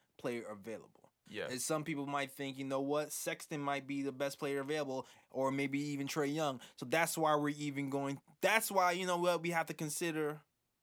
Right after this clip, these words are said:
Speaker 1: even talking about taking a point guard right now.
Speaker 2: Mm-hmm.
Speaker 1: So when you hear, 'cause some people be like, "Yo, why are we taking,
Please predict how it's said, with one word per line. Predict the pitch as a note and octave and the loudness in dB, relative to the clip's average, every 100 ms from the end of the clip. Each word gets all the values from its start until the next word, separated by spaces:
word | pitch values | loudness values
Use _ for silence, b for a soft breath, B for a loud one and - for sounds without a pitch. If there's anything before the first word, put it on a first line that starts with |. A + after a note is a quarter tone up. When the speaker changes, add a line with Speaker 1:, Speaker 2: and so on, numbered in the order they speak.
| _ _ - | _ _ -8
Speaker 1:
even | D#3+ D3 | -4 -4
talking | - E3 D#3 D3+ | -2 -2 -2 0
about | C#3+ C#3 - | 0 0 -4
taking | C#3+ C#3 B2 | -6 -4 -8
a | |
point | A#2+ C3 G#2 | -8 -10 -10
guard | D2+ A#1+ A1+ | -12 -16 -18
right | - - | -20 -20
now. | - _ _ - A#2+ | -20 _ _ -8 -6
Speaker 2:
Mm-hmm. | A#2+ A#2 | -6 -8
Speaker 1:
So | - C3 | -4 -4
when | A#2+ B2+ | -2 -2
you | C#3 | -2
hear, | D#3+ D3+ | -2 -2
'cause | C#3+ B2 | -2 0
some | G3 | 0
people | A3 | 0
be | F#3 | 2
like, | F3+ D3 | 2 2
"Yo, | A3 | 0
why | E3+ - F#4 | 0 2 2
are | |
we | F#4+ F4+ | 0 -4
taking, | - D4+ D4 | -4 -2 0